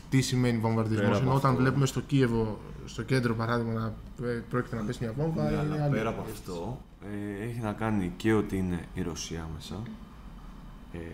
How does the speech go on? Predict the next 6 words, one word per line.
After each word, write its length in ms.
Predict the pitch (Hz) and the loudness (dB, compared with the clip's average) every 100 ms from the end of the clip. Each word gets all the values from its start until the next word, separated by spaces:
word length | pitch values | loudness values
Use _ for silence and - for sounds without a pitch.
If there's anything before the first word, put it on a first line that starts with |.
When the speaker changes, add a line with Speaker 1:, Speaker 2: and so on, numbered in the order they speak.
| 85 82 - - | -10 -10 -10 -8
Speaker 2:
όπου 520 | 90 - 87 85 82 80 82 | -8 -6 -4 -4 -4 -6 0
μπορεί 300 | 92 90 98 | 2 4 4
όντως 520 | 101 90 82 - - - | 4 2 -4 -6 -12 -8
να 60 | |
επηρεάσει, 540 | 87 - 92 85 87 87 | -8 -4 -4 -4 -6 -8
δηλαδή, 300 | 92 92 101 | -4 -2 -2